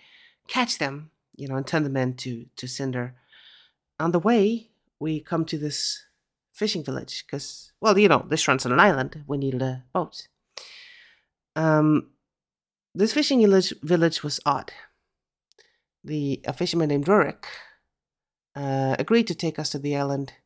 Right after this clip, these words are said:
for a very hefty price. He needed money desperately, and it turns out, uh, why he was so desperate, I was a little mean, 'cause, you know, desperate men do desperate things. And even though, even if he's a good man,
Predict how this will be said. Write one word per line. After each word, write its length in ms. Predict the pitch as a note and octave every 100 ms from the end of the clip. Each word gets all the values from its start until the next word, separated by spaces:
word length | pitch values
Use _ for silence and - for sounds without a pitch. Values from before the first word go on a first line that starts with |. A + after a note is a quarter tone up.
| _ _ _ _ _ _ _ _ -
for 180 | A3
a 60 | A#3+
very 240 | D4 E4
hefty 260 | A3+ G3 F3
price. 580 | E3 D#3+ - - - -
He 160 | - D#3+
needed 360 | F3 F#3+ F3 D3
money 220 | D#3 D3
desperately, 640 | D#3+ D#3+ - B2 - C#3+
and 80 | C#3
it 140 | F#3
turns 340 | - F4+ F4 -
out, 380 | A3+ E3+ E3 - _ - - _ _ -
uh, 540 | E3+ E3 E3 E3 E3
why 360 | - D3 E3 F#3+
he 120 | G3+
was 120 | F#3
so 120 | F3+ F#3+
desperate, 460 | G3+ G3+ A3 A3 - - -
I 120 | F3
was 220 | E3 E3
a 40 |
little 220 | E3+ G#3 G3+
mean, 420 | G#3 E3+ D3 D#3+ _ - _
'cause, 420 | D#3 D#3+ - - - _ _ _ _ _ _ _
you 80 | -
know, 120 | B3
desperate 380 | G#3+ A#3 - G#3+
men 180 | F#3 F#3
do 80 | E3+
desperate 380 | D#3+ D#3 C3 -
things. 400 | - - - -
And 240 | D#3+ D#3
even 280 | C#3 G3 G3
though, 340 | F3+ E3 E3 E3
even 180 | - A#3+
if 140 | B3
he's 460 | A3 G3 - - - _ -
a 80 | E3+
good 220 | E3 E3
man, 460 | D#3 D3+ D3+ D3+